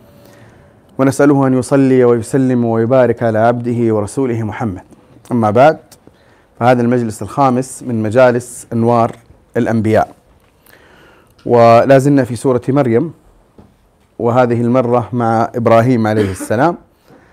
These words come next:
كان المجلس الأول والثاني مع زكريا، والمجلس الثالث مع يحيى، والمجلس الرابع مع عيسى عليهم جميعا صلوات الله وسلامه، واليوم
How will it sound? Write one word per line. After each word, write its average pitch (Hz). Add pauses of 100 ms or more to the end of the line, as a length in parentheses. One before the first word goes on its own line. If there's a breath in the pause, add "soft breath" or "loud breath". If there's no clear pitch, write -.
(360 soft breath)
كان 127
المجلس 123
الأول 123
والثاني 113
مع 104
زكريا، 139
والمجلس 117
الثالث 113 (260)
مع 104
يحيى، 147
والمجلس 113
الرابع 113
مع 104
عيسى 151 (920)
عليهم 120
جميعا 117
صلوات 107
الله 107
وسلامه، 147
واليوم 131